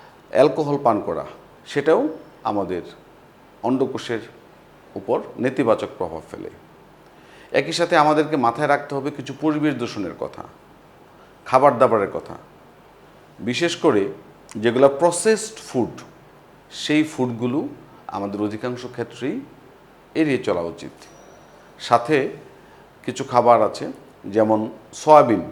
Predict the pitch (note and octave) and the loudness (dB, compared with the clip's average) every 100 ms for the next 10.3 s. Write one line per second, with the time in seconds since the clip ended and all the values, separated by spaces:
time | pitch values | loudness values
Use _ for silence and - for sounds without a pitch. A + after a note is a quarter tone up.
0 | - - - - - C3 C#3 D3 D#3 E3+ | -14 -20 -20 -20 -8 2 2 4 0 4
1 | F3+ A#2 F#2 E2+ - G2+ A2 G#2+ G#2+ C#3+ | 2 2 -4 -8 -12 -6 -4 -4 -2 -2
2 | C3+ D3+ C#3+ B2+ B2+ B2+ B2 A2+ G#2+ A2 | 0 0 0 -2 -4 -6 -2 -2 -2 -4
3 | G#2+ G2+ F#2+ F#2+ F#2+ G2 G2 A#2 C4 - | -4 -2 -2 -4 -4 -8 -6 -8 -8 -12
4 | - - A2+ A#2 A2+ - B2+ C3 C3+ B2 | -12 -6 -2 -2 -2 2 2 2 -2 -6
5 | - B2 B2 G#2+ F#2+ F#3 C#4+ - - - | -6 -4 -2 -2 -4 -10 -14 -18 -20 -20
6 | - - - - B2+ F#3 - - - A2 | -20 -20 -10 -6 0 -2 -2 -14 -12 2
7 | C#3 F3 E3+ F#3+ F#3+ G3 G#3 C4+ D4 - | 4 4 4 0 0 -2 -4 -6 -10 -18
8 | - D3 D3 A#2 G#2 E2 - - - - | -10 -6 -2 0 -2 -4 -14 -20 -20 -20
9 | - A#2+ D#3+ D#3+ - C#3 D3+ F3+ F#3+ F#3 | -12 -10 -10 -12 -2 0 4 2 2 0
10 | E3 C3+ | -2 -4